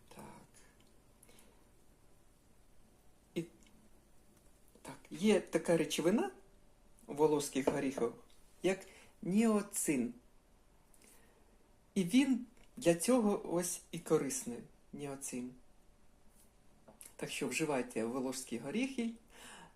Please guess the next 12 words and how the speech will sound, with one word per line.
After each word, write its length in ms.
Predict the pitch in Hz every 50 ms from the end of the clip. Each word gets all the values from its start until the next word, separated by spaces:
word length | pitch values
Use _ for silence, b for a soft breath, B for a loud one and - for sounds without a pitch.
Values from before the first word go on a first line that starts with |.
| - -
Так, 180 | - 127 - - - -
і 60 | 180
саме 320 | - - 180 175 170 156
головне, 520 | 165 165 156 156 151 151 147 131 120 113 - - - - - _ -
для 240 | - 135 165 190 202
шкіри. 720 | 196 - - - - - - 190 175 147 147 131 131 - - - - _ _ - - - - - _ - - _ - - - - -
Так, 300 | - 156 131 120 - - - -
волоські 520 | 143 151 165 214 233 - - - 180 165
горіхи 500 | 160 156 175 165 165 233 277 269 - 214
для 220 | - - 165 247 311
шкіри, 520 | - - - - 175 151 143 139 143 147 - - -
бо 160 | - 175 196